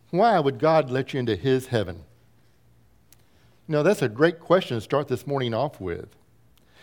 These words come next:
And I think most of us gathered in this room,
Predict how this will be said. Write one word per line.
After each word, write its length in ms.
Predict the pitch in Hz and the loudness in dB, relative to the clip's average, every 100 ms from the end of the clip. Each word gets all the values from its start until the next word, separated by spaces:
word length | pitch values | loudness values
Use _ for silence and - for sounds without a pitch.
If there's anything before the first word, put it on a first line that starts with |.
| - - | -14 -2
And 200 | 147 151 | 0 0
I 120 | 202 | -2
think 320 | 151 190 185 | 0 0 -2
most 420 | 147 131 170 208 180 | -6 2 4 4 4
of 160 | 151 | 4
us 140 | 139 - | 4 4
gathered 300 | 147 156 139 | 4 4 2
in 40 | |
this 240 | 139 123 | -2 -4
room, 460 | 143 165 170 131 135 | -4 -2 0 -2 -6